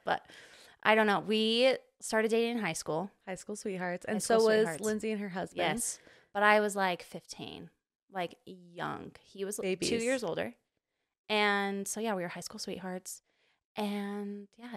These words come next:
Speaker 1: he just stayed with me while I was, like, pursuing my dreams. And he was at home.
Speaker 2: 'Cause, yeah, if he was two years older, then he wouldn't have been on a mission or anything.
Speaker 1: No, well, so he did go on a mission. He came home early.
Speaker 2: Okay.
Speaker 1: But I was still in high school when he
Speaker 2: So it
Speaker 1: came
Speaker 2: was
Speaker 1: home.
Speaker 2: fine.
Speaker 1: Yes, yeah. So it was fine.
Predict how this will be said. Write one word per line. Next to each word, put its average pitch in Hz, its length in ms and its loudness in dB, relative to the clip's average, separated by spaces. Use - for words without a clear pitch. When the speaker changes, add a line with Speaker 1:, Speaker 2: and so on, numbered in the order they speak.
Speaker 1:
he - 200 -20
just - 300 -20
stayed 208 360 -8
with 233 240 -10
me 165 220 -12
while 175 160 -6
I 175 180 0
was, 175 120 -6
like, 185 180 -4
pursuing 185 440 -8
my 196 120 -6
dreams. 196 640 -8
And 165 500 -8
he 190 80 -20
was 185 140 -20
at 127 160 -8
home. 254 760 -2
Speaker 2:
'Cause, 240 140 -2
yeah, 262 100 8
if - 180 2
he 254 100 0
was 285 140 -2
two 262 120 -4
years 220 160 0
older, 220 220 2
then 190 140 0
he 208 240 -2
wouldn't 185 440 0
have 175 120 -6
been 175 140 2
on 165 120 -2
a 165 40 -4
mission 165 360 -6
or 113 80 -6
anything. - 420 -10
Speaker 1:
No, 208 180 0
well, 196 120 -4
so 202 160 -4
he 220 160 -4
did 226 180 0
go 226 80 -2
on 226 80 2
a 220 40 0
mission. 196 260 -4
He 185 120 -8
came 180 200 -10
home 175 180 -10
early. 156 460 -4
Speaker 2:
Okay. 180 260 -2
Speaker 1:
But 208 100 4
I 196 120 8
was 190 80 0
still 190 220 0
in 180 100 -4
high 160 140 -8
school 196 420 -6
when 190 140 -6
he 170 260 -8
Speaker 2:
So 180 140 2
it 170 80 0
Speaker 1:
came 165 140 0
Speaker 2:
was 175 80 -2
Speaker 1:
home. 165 100 0
Speaker 2:
fine. - 220 0
Speaker 1:
Yes, - 340 4
yeah. 170 160 0
So - 160 -4
it - 20 2
was 214 120 -2
fine. - 220 -2